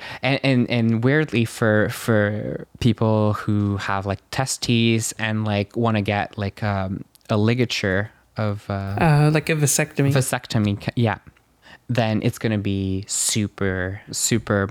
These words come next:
Speaker 1: mu-, uh, uh, the surgery is also much easier. Also, it does less da-, like, it's reversible.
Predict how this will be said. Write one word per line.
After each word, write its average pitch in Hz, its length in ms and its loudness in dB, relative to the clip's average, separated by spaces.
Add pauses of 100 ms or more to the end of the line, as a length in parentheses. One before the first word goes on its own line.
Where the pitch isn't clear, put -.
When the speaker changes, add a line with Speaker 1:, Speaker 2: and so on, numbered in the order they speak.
Speaker 1:
mu-, 104 300 0 (140)
uh, 107 160 2
uh, 135 140 0
the 147 200 2
surgery 175 340 2
is 202 100 2
also 139 200 2
much 123 280 2
easier. 131 560 0 (220)
Also, 123 280 2
it 120 200 0
does 120 260 0
less 117 500 0
da-, 110 300 0
like, 117 220 0
it's - 480 -2
reversible. 127 800 0